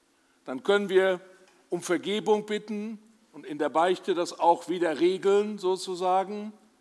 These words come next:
Aber die Folgen eines bösen Wortes, die holen wir nie ein. Die können wir nicht alleine einholen.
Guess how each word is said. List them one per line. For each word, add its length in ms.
Aber 200
die 140
Folgen 480
eines 320
bösen 420
Wortes, 400
die 120
holen 260
wir 160
nie 240
ein. 400
Die 100
können 320
wir 120
nicht 220
alleine 480
einholen. 600